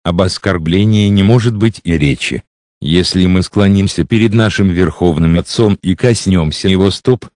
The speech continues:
для нас это не будет ни вредом, ни трудностью. Действительно, для нас это славно. Почему бы и нет? Предавшись Кришне, мы сразу же попадаем под его защиту и освобождаемся от всех страданий.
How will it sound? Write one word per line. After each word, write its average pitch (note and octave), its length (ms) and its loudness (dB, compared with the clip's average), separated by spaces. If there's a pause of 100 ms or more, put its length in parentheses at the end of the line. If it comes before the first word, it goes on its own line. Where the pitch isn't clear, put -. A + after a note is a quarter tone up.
(120)
для G2 240 0
нас F#2 180 -2
это F2+ 220 0
не C3 160 4
будет G#2+ 340 0
ни G2+ 140 2
вредом, F#2 500 0 (180)
ни B2 200 4
трудностью. - 800 -4 (380)
Действительно, B2 920 2 (200)
для G#2 240 0
нас A#2 320 0
это F#2 220 2
славно. A#1+ 580 -6 (400)
Почему G#2 420 2
бы G#2 140 2
и G#2+ 180 -2
нет? G#2 400 0 (400)
Предавшись G#2+ 760 0
Кришне, A2+ 580 0 (180)
мы G#2 220 2
сразу A2 460 0
же G#2 160 0
попадаем G2+ 580 0
под E2+ 180 0
его F2+ 280 2
защиту G2+ 760 0
и F#2+ 120 0
освобождаемся F2+ 1080 -2
от D2 100 -8
всех F#2+ 300 -2
страданий. C2+ 720 -6